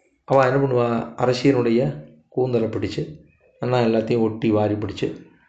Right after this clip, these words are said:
அதுக்கு இந்த பக்கம் சிடுக்கெல்லாம் எடுத்து விட்டுட்டு, அது முன்ன நாளெல்லாம் மரத்துல வச்சிருப்பா, பெருசா வச்சு அதை வாரி இழுத்து,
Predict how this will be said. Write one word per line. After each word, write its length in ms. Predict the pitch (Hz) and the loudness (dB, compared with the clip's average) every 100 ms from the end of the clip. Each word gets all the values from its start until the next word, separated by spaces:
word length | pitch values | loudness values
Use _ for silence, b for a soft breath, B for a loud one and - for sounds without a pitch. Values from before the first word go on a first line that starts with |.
| b b | b b
அதுக்கு 200 | 147 135 | -6 -2
இந்த 180 | 127 120 | 0 2
பக்கம் 380 | 120 117 110 90 | 2 2 -2 -4
சிடுக்கெல்லாம் 540 | - 127 120 113 107 | -2 0 2 2 0
எடுத்து 260 | 104 101 110 | 0 -2 -4
விட்டுட்டு, 320 | 98 - 123 - - - _ _ _ _ _ _ - | -4 -4 -6 -6 -10 -20 _ _ _ _ _ _ 0
அது 140 | 143 | 2
முன்ன 200 | 139 135 | 4 2
நாளெல்லாம் 400 | 135 131 135 127 | 4 4 4 4
மரத்துல 300 | 120 123 131 | 2 2 4
வச்சிருப்பா, 360 | 113 123 110 107 | 2 2 0 2
பெருசா 440 | 107 104 - 127 | 2 -4 -2 2
வச்சு 200 | 117 - | 2 2
அதை 140 | 120 107 | 2 4
வாரி 500 | 104 107 110 110 117 | 4 4 4 2 2
இழுத்து, 400 | 110 107 107 - | 4 2 2 -4